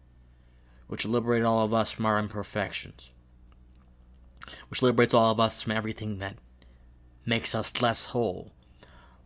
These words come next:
All of us are in debt, us believers at least, and even those who don't believe, I believe, they're all in debt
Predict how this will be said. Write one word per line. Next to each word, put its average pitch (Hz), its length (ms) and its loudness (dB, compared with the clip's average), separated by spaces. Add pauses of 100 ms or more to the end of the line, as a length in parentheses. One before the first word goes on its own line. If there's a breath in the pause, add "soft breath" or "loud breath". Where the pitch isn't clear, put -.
(160)
All 143 240 12
of 117 100 8
us - 260 2
are 101 140 -2
in 101 140 -8
debt, 110 340 -2 (100)
us - 160 -4
believers 123 460 2
at 87 100 -8
least, 104 340 -6
and 123 120 -2
even 185 200 2
those 185 180 6
who 156 40 2
don't 143 220 6
believe, 98 320 -2
I 95 80 -4
believe, - 400 -14 (720 soft breath)
they're 135 220 10
all 139 200 10
in 113 240 -2
debt 107 400 2